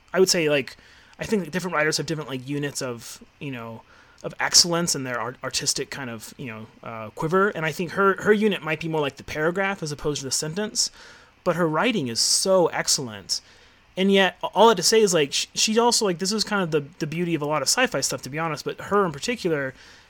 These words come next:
she, she really, she really is, um, unrelenting in the kind of, you know,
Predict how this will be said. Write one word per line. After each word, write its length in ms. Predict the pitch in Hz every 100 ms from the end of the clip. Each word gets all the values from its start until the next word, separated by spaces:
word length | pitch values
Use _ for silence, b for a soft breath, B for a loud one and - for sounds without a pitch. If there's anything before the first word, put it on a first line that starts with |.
| B
she, 260 | - - -
she 260 | - 233 262
really, 400 | 262 277 226 -
she 200 | - 220
really 400 | 214 247 262 220
is, 200 | 196 175
um, 460 | 156 143 135 135 127 _ _ _ _ _ - - -
unrelenting 1000 | 165 202 185 165 175 180 131 110 104 - - _ _ _
in 200 | 156 151
the 100 | 147
kind 260 | 135 165 156
of, 300 | 135 127 -
you 160 | 170 143
know, 320 | 123 120